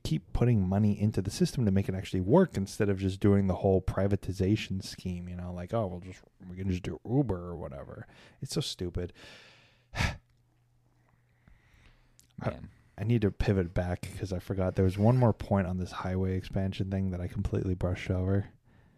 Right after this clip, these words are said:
Speaker 1: Um, so six hundred and fifty-five million dollars, right, audience? Six hundred and fifty-five million dollars. To quantify that number for you,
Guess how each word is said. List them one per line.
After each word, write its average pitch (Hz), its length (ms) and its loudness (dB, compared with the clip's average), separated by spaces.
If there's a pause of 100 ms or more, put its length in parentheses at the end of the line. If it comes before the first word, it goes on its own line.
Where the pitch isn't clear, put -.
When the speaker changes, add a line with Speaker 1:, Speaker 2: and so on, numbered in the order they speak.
(580)
Speaker 1:
Um, 92 380 2 (480)
so 95 540 6 (1300)
six - 380 0
hundred 104 260 4
and 92 120 2
fifty-five 92 560 -2
million 90 360 2
dollars, 87 440 -4
right, 90 140 0
audience? 90 540 -2 (320)
Six - 280 2
hundred 110 360 4
and 90 180 -6
fifty-five 98 600 -2
million 90 320 0
dollars. 90 340 -6
To - 80 2
quantify - 580 2
that 90 160 0
number 101 260 2
for 87 240 -8
you, 90 140 -8